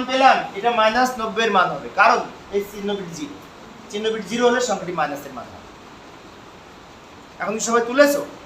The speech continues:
তো এবার কি করবো? এখন আমাদের একটু বাকি আছে, সেটা হচ্ছে এই যে মাইনাস নব্বই এর বাইনারি মান পেলাম, এইটার সাথে ওই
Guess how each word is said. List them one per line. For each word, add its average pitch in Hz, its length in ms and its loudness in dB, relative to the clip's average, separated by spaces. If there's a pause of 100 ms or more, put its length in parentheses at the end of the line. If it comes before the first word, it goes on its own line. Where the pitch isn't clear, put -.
(680)
তো - 140 -12
এবার 277 180 8
কি 269 140 -2
করবো? 185 160 -2 (120)
এখন 254 120 -2 (100)
আমাদের 254 200 4 (100)
একটু 294 120 -6 (100)
বাকি 240 260 4
আছে, 202 180 -4
সেটা 220 200 -4
হচ্ছে 220 180 -4 (760)
এই 262 140 4
যে 294 100 4 (360)
মাইনাস 262 380 4 (200)
নব্বই 240 280 2
এর - 120 6
বাইনারি 233 340 8
মান 220 120 6 (100)
পেলাম, 196 280 6 (720)
এইটার 269 300 6
সাথে 208 200 4 (920)
ওই 254 100 6